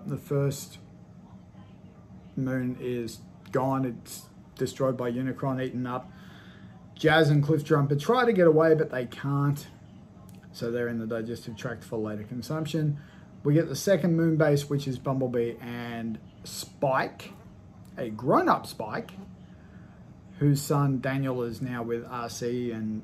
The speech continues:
Hot Rod and all the others on, back on Earth. So they try to get away. They've got this great idea of like, "Oh, you know, we're gonna set explosives," and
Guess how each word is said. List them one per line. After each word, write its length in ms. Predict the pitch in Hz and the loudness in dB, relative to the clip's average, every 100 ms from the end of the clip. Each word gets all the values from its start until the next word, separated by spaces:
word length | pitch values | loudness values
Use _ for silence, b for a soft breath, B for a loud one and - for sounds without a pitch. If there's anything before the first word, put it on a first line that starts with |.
| - | -12
Hot 260 | - 131 123 | -10 -8 -6
Rod 200 | 123 120 | -6 -4
and 120 | 110 | -4
all 120 | 117 | -6
the 160 | 113 110 | -6 -4
others 260 | 131 139 | -4 -4
on, 200 | 120 113 | -4 -8
back 300 | - 127 120 | -8 -10 -8
on 140 | 120 113 | -8 -4
Earth. 340 | 165 214 - - B B B B B | 0 0 -2 -16 B B B B B
So 180 | - 170 | 2 4
they 160 | 190 | 6
try 240 | 185 190 196 | 4 2 2
to 80 | 170 | 4
get 140 | 175 | 6
away. 380 | 156 170 185 180 | 6 6 6 4
They've 380 | 151 147 143 - | 4 0 -2 0
got 200 | 175 170 | 0 2
this 140 | 147 | 0
great 260 | 180 185 185 | 4 6 6
idea 220 | 180 175 | 6 6
of 40 | |
like, 220 | 165 170 165 | 2 0 2
"Oh, 180 | 170 | 4
you 140 | 160 156 | 4 4
know, 100 | 151 | 2
we're 120 | 156 | 2
gonna 160 | 151 143 | 2 2
set 180 | 160 | 2
explosives," 760 | 135 - 139 135 131 139 127 117 | 0 -2 0 0 0 -2 -2 -4
and 260 | 117 110 | -4 -4